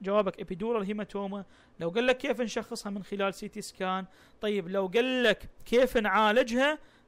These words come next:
من خلال نسوي شغلة اسمها ايفاكيويشن أو بار هولز. يعني شنو؟ نفتح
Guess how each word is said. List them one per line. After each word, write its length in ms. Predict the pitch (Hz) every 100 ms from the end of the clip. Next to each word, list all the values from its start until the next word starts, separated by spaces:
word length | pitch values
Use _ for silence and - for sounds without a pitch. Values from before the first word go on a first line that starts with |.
| -
من 140 | 220
خلال 300 | - 226 208
نسوي 340 | 202 - 214 196
شغلة 220 | 214 202
اسمها 340 | - 208 185 - 180 175 208 226 262 - - _ _ _ _ _ _ -
ايفاكيويشن 840 | 185 196 202 208 208 - 202 180 147 _ _ _ _ _ _ _ _
أو 180 | 220 214
بار 580 | 156 190 214 240 277 311 - _ _ _ _ _ _ _ _ _ _ _ _ _ _
هولز. 540 | 214 220 190 151 - - _ _ _ _ _ 196
يعني 220 | 185 202
شنو؟ 180 | 254 226
نفتح 640 | 277 - - 302 -